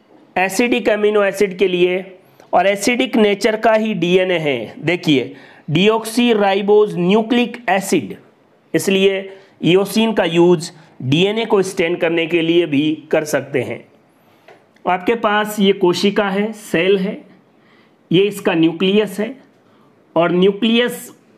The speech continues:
आप जानते हैं इसमें एसिडिक नेचर का डीएनए होता है। डीएनए पर जो नेगेटिव चार्ज है वो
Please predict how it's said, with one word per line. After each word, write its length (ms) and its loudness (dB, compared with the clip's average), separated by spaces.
आप 200 -2
जानते 400 0
हैं 140 0
इसमें 320 0
एसिडिक 520 0
नेचर 360 2
का 480 -2
डीएनए 440 2
होता 300 -2
है। 220 -10
डीएनए 360 2
पर 220 -2
जो 180 2
नेगेटिव 580 0
चार्ज 380 0
है 440 -2
वो 240 4